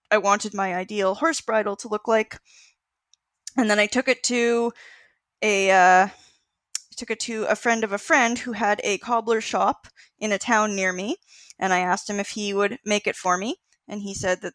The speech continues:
he would, but it would be very expensive because of all the labor. But he said if I paid for the materials, he would help me. Um, he would teach me how to, how to do it.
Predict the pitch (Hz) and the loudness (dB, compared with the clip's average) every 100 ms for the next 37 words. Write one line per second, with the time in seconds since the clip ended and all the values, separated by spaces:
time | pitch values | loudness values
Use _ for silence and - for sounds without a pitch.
0 | _ 214 208 180 277 247 208 196 143 190 | _ -18 -14 -2 2 2 4 0 0 -6
1 | 190 180 170 - 262 202 208 202 220 196 | -6 -2 -2 -2 -4 -4 -6 -10 -10 -10
2 | 185 175 165 196 185 165 - - 208 180 | -2 -2 0 -2 -2 -2 -4 -4 -8 -8
3 | - 190 180 - 202 170 180 190 220 185 | -2 0 2 0 -2 2 4 2 -2 -4
4 | - 190 170 208 330 247 226 220 226 190 | -4 -6 -4 -2 0 2 2 0 -2 -4
5 | 185 202 185 196 180 185 _ _ _ _ | 2 0 0 -4 -4 -6 _ _ _ _
6 | - 185 160 160 165 208 - 233 214 240 | -2 2 4 4 -2 -8 -4 -2 0 0
7 | 214 226 220 214 208 208 _ - 226 190 | 0 0 2 2 2 -4 _ -2 0 0
8 | 190 202 285 480 | -2 -2 0 0